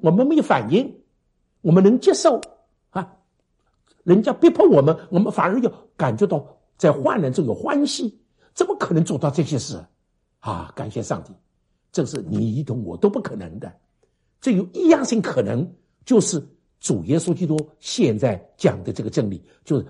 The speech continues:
神，就是我们主耶稣基督，主耶稣要差遣鲍威斯到我们中间来。这是对你对我基督徒的生命中非常非常重要的一件事情。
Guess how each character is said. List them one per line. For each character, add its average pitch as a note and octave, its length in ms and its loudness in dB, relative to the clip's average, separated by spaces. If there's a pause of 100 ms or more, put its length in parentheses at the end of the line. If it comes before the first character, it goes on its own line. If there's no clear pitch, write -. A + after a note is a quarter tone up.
神， A2+ 640 0 (600)
就 D#3+ 100 0
是 F3+ 100 4
我 E3+ 80 2
们 A2+ 140 0
主 C#3+ 160 4
耶 F#3+ 160 8
稣 B3+ 140 2
基 B3 120 0
督， G#3+ 320 4 (960)
主 G#2+ 180 0
耶 A2+ 80 -2
稣 - 140 -6
要 - 100 -6
差 - 300 0
遣 F3 380 2 (540)
鲍 D#3 200 8
威 D3 140 4
斯 C3+ 400 -6 (300)
到 A2+ 140 -2
我 F#2+ 100 -6
们 G2 140 -6
中 A2 160 -2
间 F#2+ 180 -4
来。 F2+ 240 -16 (920)
这 B3 120 4
是 - 200 -2
对 A#3+ 100 4
你 C3 240 2
对 D3 140 6
我 G2+ 180 -2
基 G#3 160 -2
督 E3 140 -4
徒 A2 80 -10
的 F#2 80 -14
生 C3+ 120 -4
命 A#2 80 -2
中 B2+ 160 -4 (280)
非 C#4+ 440 4
常 F#3+ 300 -4
非 D#3+ 220 0
常 D3 240 -6
重 D3 280 0
要 F#2+ 160 -6
的 - 160 -12 (240)
一 - 80 -6
件 G#2 220 -6
事 E2+ 140 -14
情。 - 120 -18